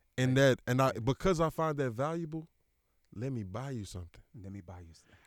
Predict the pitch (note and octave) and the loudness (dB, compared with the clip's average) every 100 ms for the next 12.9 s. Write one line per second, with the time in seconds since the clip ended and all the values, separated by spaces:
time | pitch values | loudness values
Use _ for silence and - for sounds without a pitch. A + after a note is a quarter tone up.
0 | - C3+ C#3+ B2+ - A#2+ B2 G#2+ A#2+ D#3+ | -4 -4 -2 -6 -4 -4 -2 -2 -2 -4
1 | E3 B2+ - E3 - G#2 E3+ F3 G#3 A#3 | -6 -10 -2 -2 -2 -4 -6 -8 -6 -6
2 | F#3+ E3+ D3+ G3 E3+ A#2 - F#3+ C4 A#2+ | -4 -2 0 0 0 -2 2 2 2 0
3 | F#2+ F#2 E2+ D3+ D3+ B2+ D3 C3+ D3+ - | 0 0 0 0 0 -2 -4 -4 -6 -6
4 | D3 E3 D#3 E3+ D#3+ - F#3 F3+ E3+ C#3+ | -6 -6 -6 -6 -6 -6 -6 -6 -8 -12
5 | D#3+ E3 D3 F#3 E3+ D#3 A3+ C4 - D#4+ | -10 -8 -6 -6 -8 -8 -8 -10 -10 -10
6 | - - - C#3 F#3+ F3+ G2+ F#2+ - G2+ | -12 -14 -6 0 4 4 2 -6 -12 -2
7 | C#3 E3+ D#3 D#3 B2+ B2 C4 B3 _ - | 2 2 2 -2 -8 -10 -10 -12 _ -2
8 | D#3 A#2 - _ _ _ _ _ _ _ | 0 0 -4 _ _ _ _ _ _ _
9 | _ _ _ - D#3+ E3+ C4+ - F3+ E3+ | _ _ _ -14 -2 2 2 0 -2 -4
10 | C#4 F3 E3+ D#3 - G#3+ A4+ E3 C#3 C3+ | -2 -4 -4 -10 -8 -4 -4 -4 -6 -2
11 | F4+ - D#3+ A#3 _ _ _ - _ - | -2 -4 -10 -12 _ _ _ -20 _ 0
12 | C4+ E4 D3+ G#2+ G2 F2+ E2+ - | 2 4 2 0 -2 -4 -8 -14